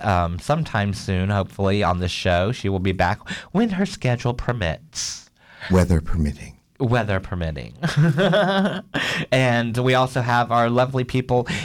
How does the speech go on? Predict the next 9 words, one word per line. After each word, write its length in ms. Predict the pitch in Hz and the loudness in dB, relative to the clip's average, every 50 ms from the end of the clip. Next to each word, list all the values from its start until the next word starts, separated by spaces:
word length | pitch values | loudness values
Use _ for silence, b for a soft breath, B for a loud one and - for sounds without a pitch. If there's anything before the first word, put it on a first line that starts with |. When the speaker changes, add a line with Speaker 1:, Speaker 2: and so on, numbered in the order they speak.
| B B | B B
Speaker 1:
Speaking 400 | - - - - 180 190 - 180 | -12 -8 -2 -2 0 0 2 0
of 140 | 170 165 160 | 0 0 0
Giving 320 | 135 135 127 135 131 127 | 0 0 2 2 0 -2
Tuesday 440 | - - 127 127 123 113 - 120 110 | -2 0 0 0 0 0 0 0 0
and 120 | 110 104 98 | 0 0 0
donations, 880 | 101 101 98 98 98 98 90 - - - 104 98 98 98 98 95 - - B B 156 B B | 0 0 2 2 2 0 0 -2 -2 0 0 0 0 -2 -4 -6 -8 -12 B B -10 B B
Boomerang's 960 | 110 107 110 117 117 113 117 120 120 113 107 101 104 101 98 92 85 - - | -2 2 2 2 2 2 2 2 2 2 2 2 2 2 0 -2 -4 -6 -12
Thrift. 720 | - - 95 90 85 73 - - - - - - - - - | -8 -2 0 2 2 0 0 -4 -10 -16 -18 -16 -16 -10 -4
Speaker 2:
Yeah. 300 | 85 82 85 80 67 | 0 2 2 2 0